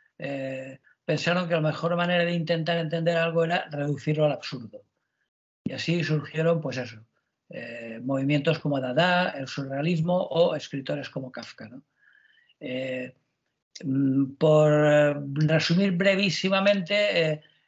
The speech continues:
el dadaí-, el dadaísmo suponía fundamentalmente una oposición frontal al concepto de razón, que se había aceptado como incuestionable desde,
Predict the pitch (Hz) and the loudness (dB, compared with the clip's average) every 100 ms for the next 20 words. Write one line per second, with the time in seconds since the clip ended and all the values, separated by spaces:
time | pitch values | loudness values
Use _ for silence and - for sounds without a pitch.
0 | - 165 160 160 165 190 196 170 175 165 | -4 0 4 4 4 2 -2 -2 0 2
1 | 165 202 202 214 202 180 180 196 185 190 | 2 0 0 -4 -4 -4 -2 0 -2 -4
2 | 190 185 185 185 185 170 190 190 180 175 | -2 -2 0 -2 -2 -4 -4 -2 -2 -4
3 | 151 185 180 165 165 156 175 185 165 156 | -4 -4 -4 -4 -6 -2 -2 0 -2 -2
4 | 147 170 170 170 175 - 147 139 127 - | -6 -6 -4 -2 -2 -4 -8 -6 -8 -2
5 | 147 139 113 110 - _ _ _ _ _ | -2 -2 -6 -16 -20 _ _ _ _ _
6 | _ - 170 180 185 156 151 151 165 165 | _ -6 -2 0 0 -2 -2 0 0 0
7 | 156 160 156 160 165 156 156 151 151 - | -2 -6 -6 -4 -4 -2 -4 -6 -8 -4
8 | 156 156 165 165 156 139 135 131 131 | -2 -2 0 -2 -2 -4 -8 -10 -14